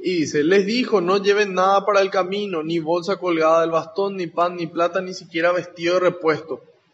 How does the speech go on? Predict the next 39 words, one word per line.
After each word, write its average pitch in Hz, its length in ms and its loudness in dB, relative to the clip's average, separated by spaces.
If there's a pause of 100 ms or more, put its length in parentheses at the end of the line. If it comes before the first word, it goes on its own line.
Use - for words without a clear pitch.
(100)
Entonces, 165 540 -2 (500)
pareciera 170 480 4
como 214 200 0
que 247 80 4
le 254 60 8
está 220 120 4
diciendo, 220 280 2
"No, 240 440 -2 (1200)
no 175 280 -4
prueban 240 420 4
nada, 139 400 0
¿verdad? 139 180 -4
No 165 140 -4
sean, 208 460 0
no 196 120 -8
sean 214 340 -2
precavidos, 185 880 0
vayan 196 400 2
nomás, 208 240 -2
una 190 240 0
sola 208 240 2
vez 208 180 2
van 214 160 -2
a 226 60 0
vivir, 220 320 -2
así 220 200 0
que 233 80 2
vayan 208 320 0
como 220 240 -4
puedan". 143 280 -4 (400)
No, 139 420 -4 (300)
no 143 180 0
es 190 220 4
eso 190 160 -2
lo 196 160 -2
que 196 100 -6
Jesús 185 300 -4
quiere 170 160 -2
transmitir. 165 520 -8